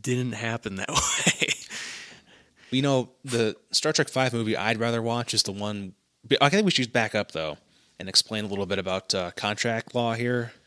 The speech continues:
Speaker 2: Contracts, for those of you who are not attorneys, there's something called a favored nations clause, which is what you can get in your contract, which is kinda like a favored nation status for trading.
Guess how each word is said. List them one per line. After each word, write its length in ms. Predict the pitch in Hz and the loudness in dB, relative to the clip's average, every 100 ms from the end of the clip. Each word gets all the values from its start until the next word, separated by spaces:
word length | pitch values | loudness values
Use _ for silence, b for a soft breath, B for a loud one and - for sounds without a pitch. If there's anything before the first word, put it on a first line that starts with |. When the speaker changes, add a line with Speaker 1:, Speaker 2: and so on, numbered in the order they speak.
| b b b b | b b b b
Speaker 2:
Contracts, 560 | - 113 107 120 120 - | -4 -2 0 -2 2 0
for 120 | 113 | 0
those 240 | 107 107 | 0 0
of 60 | 98 | 0
you 220 | 101 101 | 0 -2
who 120 | 101 | -2
are 120 | 101 95 | -4 -2
not 180 | 98 | -2
attorneys, 600 | 101 - 113 110 113 - - B B B B B | -2 -2 -2 -2 -2 -2 -4 B B B B B
there's 120 | 123 | 8
something 300 | - 165 165 | 8 8 2
called 240 | 143 127 117 | 4 4 4
a 60 | |
favored 560 | 104 - 113 113 113 - | 2 4 4 4 0 0
nations 560 | 107 107 110 101 92 - | 0 2 4 2 4 2
clause, 440 | - 85 82 87 | 4 0 0 0
which 140 | 95 | 0
is 160 | 98 92 | -2 -2
what 180 | 98 - | -2 -2
you 80 | 104 | -2
can 200 | 95 98 | -4 -2
get 160 | 101 | -2
in 80 | - | -2
your 140 | 90 90 | -8 -8
contract, 600 | - 92 92 90 87 - | -6 -6 -2 -2 -2 -4
which 140 | - | 0
is 80 | - | 2
kinda 220 | 131 127 | 2 2
like 100 | 117 | 2
a 60 | 98 | 0
favored 480 | - 107 107 104 | 4 4 4 0
nation 320 | 101 101 - 104 | 0 2 4 6
status 340 | - 101 101 | 4 4 0
for 140 | - | -2
trading. 520 | 87 - 104 117 117 | -4 0 2 2 -2